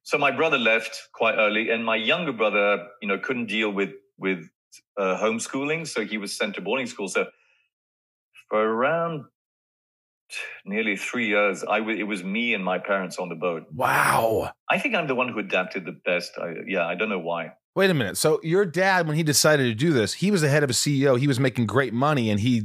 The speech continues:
Speaker 2: left all that.
Speaker 1: He was making good money. I don't think he was making great mo-, I mean, you know, we were very comfortable. Yeah, yeah. We had a beautiful house. But, you know, it was, at the time, it was France. It was not,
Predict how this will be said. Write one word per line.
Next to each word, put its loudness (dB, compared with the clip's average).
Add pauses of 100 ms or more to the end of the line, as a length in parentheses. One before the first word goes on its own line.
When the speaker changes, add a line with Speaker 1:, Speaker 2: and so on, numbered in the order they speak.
Speaker 2:
left 2
all 4
that. 0
Speaker 1:
He -8
was -4
making 0
good 0
money. 2
I 4
don't -2
think -6
he -8
was -6
making -4
great -2
mo-, 4
I -2
mean, 2
you -2
know, 0 (200)
we 0
were 0 (260)
very 2
comfortable. -4
Yeah, 2
yeah. -2
We -8
had -2
a -8
beautiful -4
house. 0 (560)
But, 0
you -4
know, 4
it 0
was, -2 (560)
at 2
the 0
time, 0
it -2
was -6
France. 2
It -4
was -8
not, 0